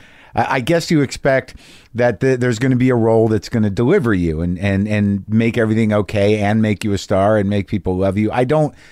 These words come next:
I don't know how they do it. And I don't know what they do when they're not acting. I don't know what they do. So for, for me, we, reading your story, even though you were incredibly young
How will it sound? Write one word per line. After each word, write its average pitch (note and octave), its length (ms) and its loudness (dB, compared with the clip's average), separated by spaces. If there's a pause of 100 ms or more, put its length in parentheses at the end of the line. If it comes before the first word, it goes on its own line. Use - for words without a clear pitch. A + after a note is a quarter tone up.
(220)
I C#3+ 80 -2
don't D#3+ 140 0
know D3+ 100 0
how C3 140 -2
they A#2 140 0
do B2 240 -6
it. - 120 -10 (480)
And C#3 160 0
I D3 60 0
don't F3+ 160 0
know F3 80 2
what D3+ 200 0
they D3 120 0
do D3 160 0
when C#3+ 140 -2
they're C3+ 100 -2
not B2+ 200 0
acting. F#2+ 520 -8
I A#2+ 80 0
don't C3+ 260 -2
know B2+ 120 0
what A#2+ 100 -2
they A#2 120 -4
do. E3 200 0 (200)
So D#3+ 180 -2
for, D3+ 320 -2
for C#3+ 160 -4
me, D3+ 460 0 (300)
we, B2+ 240 -4
reading C#3+ 420 2
your F#3 120 2
story, B2+ 300 0
even B2+ 160 0
though B2+ 60 0
you A#2+ 180 2
were A#2 80 0
incredibly A#2 560 0
young F#2+ 400 0